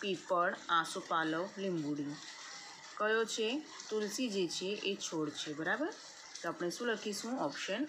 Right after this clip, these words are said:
એ. નીચેના પૈકી કઈ વનસ્પતિ શુભ છે? લીમડો, જાસૂદ,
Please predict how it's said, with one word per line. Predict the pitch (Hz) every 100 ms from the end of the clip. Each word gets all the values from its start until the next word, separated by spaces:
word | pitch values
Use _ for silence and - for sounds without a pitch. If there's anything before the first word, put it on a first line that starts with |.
| -
એ. | 156 147 - - - - - - - - - 214
નીચેના | 240 277 311
પૈકી | 302 220 202 220 269
કઈ | 277
વનસ્પતિ | 285 277 285 285 277 294
શુભ | 285 - 196 -
છે? | - 220 269 320 - - - - - - - -
લીમડો, | 208 220 226 240 269 311 - - 175
જાસૂદ, | 220 208 - 240